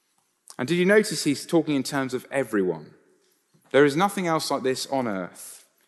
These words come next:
It is a family that extends across the nations, demonstrating to one another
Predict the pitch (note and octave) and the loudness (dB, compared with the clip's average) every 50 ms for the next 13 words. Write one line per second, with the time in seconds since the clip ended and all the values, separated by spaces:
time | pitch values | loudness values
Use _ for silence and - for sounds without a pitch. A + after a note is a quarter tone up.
0 | _ - B2 C3 C3 B2+ C#3 - - E3+ F3 F3+ F3+ F#3 F3+ F3 D#3+ D#3+ D3 D3 | _ 0 2 2 2 2 0 0 2 2 4 4 2 2 2 2 2 2 0 -2
1 | D3 - - - - - E3 D#3 D3+ D3 C#3 - - - - - - _ _ - | -4 -4 -6 -4 -2 0 0 0 0 -2 -4 -6 -8 -10 -12 -16 -20 _ _ -6
2 | C#3 C3+ - - G3+ G#3 G3 - - E3+ D#3 D3 C3 A#2+ G#2 - - F#2 F2 E2+ | -4 -4 -2 0 0 0 0 0 0 2 2 2 2 0 -2 -6 -10 -12 -14 -16
3 | F2 - - - - - - - _ _ _ _ _ _ _ _ _ _ _ _ | -20 -20 -18 -16 -16 -16 -18 -20 _ _ _ _ _ _ _ _ _ _ _ _
4 | _ _ - E3+ E3+ F3 F3+ F3 E3 - E3 D3+ D3 C3 C#3+ B2+ - C3+ B2+ C3+ | _ _ 4 4 6 6 4 4 2 2 2 2 2 2 -2 -6 -6 -6 -4 -2
5 | D3 C#3+ C#3 C3 A2+ G2+ F#2+ F#2+ F#2 F2 - - | 0 0 0 -2 -2 -4 -4 -6 -8 -10 -10 -16